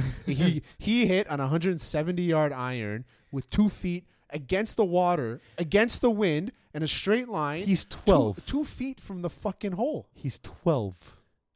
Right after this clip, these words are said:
Speaker 1: He's
Speaker 2: What?
Speaker 1: twelve years old.
Speaker 2: I, I've played almost, probably close to a hundred games of golf.
Speaker 1: I've played double his age,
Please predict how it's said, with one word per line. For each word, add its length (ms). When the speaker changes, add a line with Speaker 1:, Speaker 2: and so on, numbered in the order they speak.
Speaker 1:
He's 200
Speaker 2:
What? 100
Speaker 1:
twelve 220
years 180
old. 260
Speaker 2:
I, 220
I've 240
played 320
almost, 400
probably 400
close 320
to 120
a 60
hundred 300
games 200
of 80
golf. 220
Speaker 1:
I've 100
played 520
double 300
his 260
age, 560